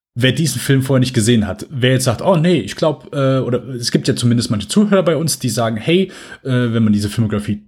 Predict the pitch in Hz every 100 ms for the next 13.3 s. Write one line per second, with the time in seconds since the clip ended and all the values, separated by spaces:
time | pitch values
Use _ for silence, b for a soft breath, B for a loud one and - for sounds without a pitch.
0 | - - 180 202 180 156 - 135 123 117
1 | 117 - - 107 107 87 98 90 104 98
2 | - 87 - - 98 85 92 101 95 143
3 | 143 123 104 - - 104 101 - 170 -
4 | - 180 185 175 170 B B B B B
5 | B B B _ - 123 - - - 110
6 | 104 131 135 - 98 117 113 - 107 104
7 | - - 107 98 - - 107 104 120 120
8 | 107 110 - - 113 - 101 - 135 170
9 | 156 147 123 110 110 107 123 139 127 123
10 | 107 135 170 165 - 151 143 139 123 117
11 | - 156 139 123 131 - 120 104 101 110
12 | 123 - 117 - 107 104 - - 120 120
13 | 120 117